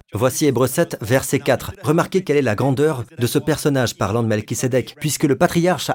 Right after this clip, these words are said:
Abraham lui a donné même le dixième de son butin. Oui, c'est vrai, le livre des Hébreux,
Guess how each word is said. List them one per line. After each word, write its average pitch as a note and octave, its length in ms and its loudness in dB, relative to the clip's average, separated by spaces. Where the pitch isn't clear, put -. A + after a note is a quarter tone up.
Abraham D#3 360 0
lui D3+ 100 2
a C#3+ 60 0
donné D3 220 0
même E3+ 400 0
le C#3+ 160 0
dixième F#3 460 -2
de C#3+ 80 2
son F3 160 -2
butin. F3 340 0
Oui, F#3 140 0
c'est F3 160 0
vrai, D3+ 260 0
le B2 80 2
livre B2 300 0
des A2 160 0
Hébreux, B2+ 260 2